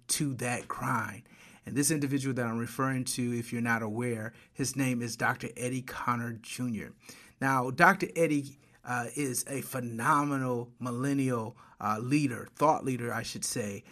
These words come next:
uh, that is a trailblazer, and he is doing some phenomenal things. He's transforming lives not only locally, but, uh, nationally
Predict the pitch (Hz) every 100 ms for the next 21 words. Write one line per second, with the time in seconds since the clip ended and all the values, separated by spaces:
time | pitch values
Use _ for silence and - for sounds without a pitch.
0 | - - 113 117 131 127 113 110 - -
1 | 180 170 143 147 139 139 127 131 131 147
2 | 123 110 - 151 156 156 151 - 123 -
3 | 117 117 131 147 143 135 123 - - 127
4 | 117 107 113 - _ - 214 - - 165
5 | 170 - 156 143 135 127 131 127 123 -
6 | - - 143 - 151 135 120 117 - -
7 | 143 202 214 151 113 101 113 - - _
8 | - 107 - - - - - 113 156 165
9 | - - 156 139 131